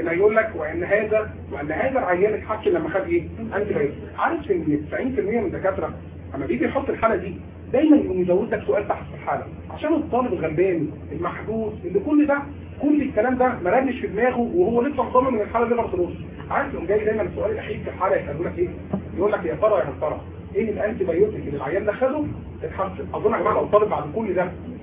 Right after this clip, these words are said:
المفروض ان انت بتحل حتى لو شهيد، لو مثلًا في سهوه كده ما عرفتش تشخص،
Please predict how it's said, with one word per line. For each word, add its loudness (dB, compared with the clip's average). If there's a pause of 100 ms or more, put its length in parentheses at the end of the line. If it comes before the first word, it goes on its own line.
(220)
المفروض 0
ان 4
انت 2
بتحل 2
حتى 0
لو 2
شهيد، -2 (160)
لو 0 (120)
مثلًا 2
في -8
سهوه 4
كده 4
ما 0
عرفتش -4
تشخص، 2